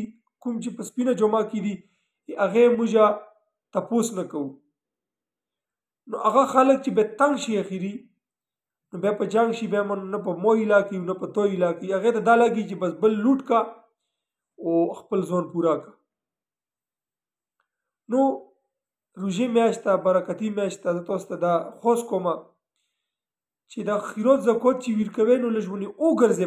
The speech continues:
په دې علاقه کې، اپله دې پله وګرځئ چې په چا کېږي، راشن ورته کور ته ویوړئ، ځای ورته ډاک کړئ. که د هغې نه پاس هغې سړي د غلي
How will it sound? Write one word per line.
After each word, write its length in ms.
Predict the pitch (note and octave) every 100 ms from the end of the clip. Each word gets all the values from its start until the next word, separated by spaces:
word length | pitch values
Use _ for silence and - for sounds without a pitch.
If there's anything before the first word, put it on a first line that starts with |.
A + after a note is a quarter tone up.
| F#3
په 40 | E3
دې 80 | F3
علاقه 280 | E3+ E3+ E3+ E3
کې، 80 | D#3+
اپله 260 | D3+ D3+ C#3+
دې 80 | C#3+
پله 180 | B2 D3 _ _ _ _ _ _ _ _ -
وګرځئ 560 | E4 C#4+ A#3 F#3+ A3+ C4
چې 80 | C4+ -
په 60 | G#3
چا 120 | A#3
کېږي، 440 | A#3 A#3 B3+ A#3+ C#4+ C#4+ - - _ -
راشن 320 | G#3 - B3+ B3
ورته 200 | A#3 G3+ F3 - _ -
کور 200 | A#3 A#3
ته 60 | G#3
ویوړئ، 400 | G#3+ A3+ B3 B3+ G#3+
ځای 100 | F3+ G#3
ورته 200 | G#3 G3
ډاک 240 | F#3+ F#3 -
کړئ. 160 | B3 C4+ - _ _ _ _ _ -
که 40 |
د 40 | G#3+
هغې 280 | A#3+ A#3+ D4
نه 120 | C4+ C4+
پاس 120 | B3+
هغې 220 | A#3+ B3+ - A3 F#3+ -
سړي 220 | A3 A#3+
د 100 | G#3+ F#3+ F#3+
غلي 180 | C4